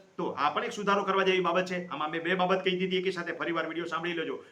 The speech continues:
હું બહુ લાંબો વીડિયો કરવા માંગતો નથી. રીસર્વેના પરિપત્ર, નકશાફેર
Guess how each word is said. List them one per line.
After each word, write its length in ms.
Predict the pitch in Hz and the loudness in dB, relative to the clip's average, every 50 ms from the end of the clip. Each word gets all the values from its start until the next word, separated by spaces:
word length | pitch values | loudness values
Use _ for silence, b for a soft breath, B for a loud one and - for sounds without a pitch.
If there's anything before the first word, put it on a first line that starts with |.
| B B | B B
હું 100 | 139 156 | -8 -4
બહુ 120 | 165 170 147 139 | -2 0 0 0
લાંબો 200 | 143 160 175 180 160 | 0 0 0 0 0
વીડિયો 200 | 151 165 165 - | 0 0 -2 -2
કરવા 200 | 151 147 147 147 143 | -2 -2 -2 -2 -2
માંગતો 260 | 143 143 - 147 135 | -2 -4 -4 -6 -6
નથી. 240 | 131 131 131 120 117 B B B B - | -6 -6 -10 -12 -14 B B B B -4
રીસર્વેના 640 | - 156 247 240 - 170 156 156 151 151 160 175 196 202 - | -2 0 0 0 0 -2 -2 -2 -2 0 2 2 2 2 0
પરિપત્ર, 460 | 143 156 175 180 170 143 135 - 151 165 185 185 | -2 -2 -2 -4 -4 -8 -6 -4 -2 0 0 0
નકશાફેર 480 | 131 131 - - 151 147 147 151 180 | -2 -8 -6 -2 -2 -2 0 0 -2